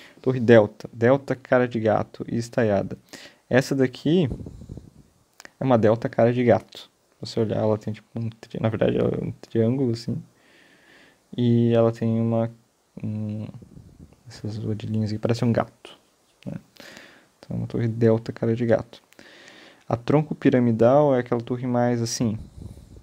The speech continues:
né? Tem um tronco em forma de pirâmide, mas é assim, né? Tá. E a estaiada é estaiada, né? Então, existem diferentes tipos de torre estaiada também,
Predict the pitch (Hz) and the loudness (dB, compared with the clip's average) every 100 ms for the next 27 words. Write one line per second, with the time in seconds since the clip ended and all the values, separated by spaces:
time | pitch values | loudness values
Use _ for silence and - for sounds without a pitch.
0 | - - _ _ 117 104 110 110 - 117 | -20 -20 _ _ -12 -10 -8 -8 -2 -2
1 | 117 120 117 113 113 110 110 117 113 107 | -2 -4 -2 0 0 -2 -2 2 4 2
2 | 107 117 120 - _ _ - 110 104 107 | -2 -8 -10 -14 _ _ -12 -8 -8 -8
3 | 113 117 117 113 - 110 - - - - | -8 -8 -8 -10 -8 -10 -10 -14 -20 -20
4 | _ 117 117 117 - 113 120 _ - - | _ -10 -10 -10 -10 -10 -10 _ -20 -20
5 | - - - _ _ _ _ _ _ - | -20 -20 -20 _ _ _ _ _ _ -20
6 | - - - - _ - _ _ _ - | -20 -20 -20 -20 _ -20 _ _ _ -20
7 | _ _ _ _ _ _ - - - - | _ _ _ _ _ _ -20 -20 -20 -20
8 | - _ _ _ _ _ _ _ - 151 | -20 _ _ _ _ _ _ _ 4 4
9 | 151 175 143 139 156 - 135 - 123 - | 4 4 4 4 0 -2 -2 -2 -10 -20
10 | _ - 143 160 _ _ - 131 - _ | _ -14 -14 -14 _ _ -18 -18 -18 _
11 | 123 151 170 135 143 139 - - - 139 | -10 -4 -4 -4 -2 -2 -4 -14 -2 0
12 | 135 131 110 113 113 120 101 | 2 4 4 4 0 -2 -4